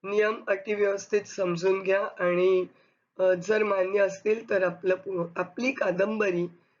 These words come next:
या पुरस्कारासाठी जरूर पाठवा.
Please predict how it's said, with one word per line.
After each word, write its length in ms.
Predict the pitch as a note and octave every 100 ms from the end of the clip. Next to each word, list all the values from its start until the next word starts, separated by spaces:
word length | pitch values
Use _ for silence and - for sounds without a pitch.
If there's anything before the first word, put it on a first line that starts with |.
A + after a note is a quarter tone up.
| _ -
या 320 | F3+ F#3+ G#3
पुरस्कारासाठी 1200 | G#3+ G#3 F3 F3 E3+ F#3 F3 F3 F3 F3+ E3+ F#3 A3
जरूर 380 | F#3+ E3+ E3+ F3 -
पाठवा. 340 | F#3 E3 -